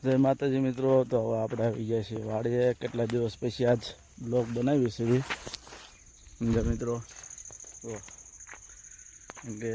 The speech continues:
હમણાંથી કાંઈ આપણે આવ્યા નથી વાડીએ. તો કેવા એરડા છે એ જોઈ લેવી, આંટો મારી લેવી. જો મિત્રો, એને એરડા બધાય આ કેવા.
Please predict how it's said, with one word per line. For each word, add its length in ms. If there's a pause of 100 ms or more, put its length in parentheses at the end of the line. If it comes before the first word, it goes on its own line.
(340)
હમણાંથી 400
કાંઈ 200
આપણે 200
આવ્યા 240
નથી 300
વાડીએ. 280 (1400)
તો 80 (1500)
કેવા 360 (140)
એરડા 340
છે 80 (160)
એ 40 (100)
જોઈ 280
લેવી, 220
આંટો 260
મારી 340
લેવી. 280 (1120)
જો 160
મિત્રો, 360 (720)
એને 120 (240)
એરડા 280
બધાય 240 (1400)
આ 140
કેવા. 240